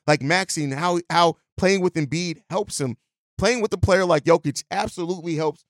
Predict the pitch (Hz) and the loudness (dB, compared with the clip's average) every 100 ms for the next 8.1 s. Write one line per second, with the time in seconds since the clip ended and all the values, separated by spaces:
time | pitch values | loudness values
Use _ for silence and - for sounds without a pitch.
0 | _ - 156 175 170 170 180 160 - - | _ -2 2 4 4 4 4 2 -2 -10
1 | - 220 220 190 165 147 170 175 131 165 | 0 2 2 0 4 6 6 4 -4 0
2 | 156 - 151 156 165 - 170 160 143 131 | -2 -2 0 0 -2 -4 -2 0 -2 0
3 | 151 - 123 - 160 165 151 156 143 110 | -2 -4 -4 -2 0 -2 -6 -4 -6 -8
4 | _ 165 110 147 165 147 151 156 - _ | _ -6 -4 -2 0 0 0 -2 -4 _
5 | 143 156 151 156 165 185 175 175 170 165 | 0 2 4 4 4 2 -2 2 4 4
6 | 180 190 196 - _ _ 165 202 202 170 | 2 -2 -4 -12 _ _ 0 2 2 2
7 | 180 185 165 156 - 156 156 151 156 156 | 2 -2 0 0 0 -2 0 4 4 4
8 | 135 | -2